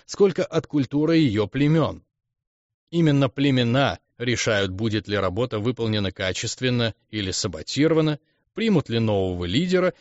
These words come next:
или отвергнут его. Книга предлагает стройную систему из пяти уровней корпоративной культуры —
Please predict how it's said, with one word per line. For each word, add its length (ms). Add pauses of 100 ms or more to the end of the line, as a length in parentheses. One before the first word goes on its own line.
или 300
отвергнут 800
его. 300 (1120)
Книга 320
предлагает 640
стройную 580
систему 540
из 120
пяти 320
уровней 440
корпоративной 720
культуры — 580